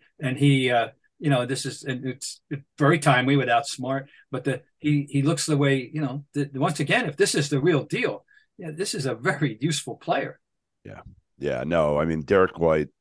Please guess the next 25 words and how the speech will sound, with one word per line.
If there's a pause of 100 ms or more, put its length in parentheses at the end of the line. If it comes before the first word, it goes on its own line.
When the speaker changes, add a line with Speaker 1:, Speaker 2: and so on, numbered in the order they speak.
(180)
Speaker 2:
you
know,
is
paid
a
lot
of
money
for (680)
kind
of
the
numbers
he,
he
puts
up
and
even
kind
of
his
role. (520)
But (100)
ultimately,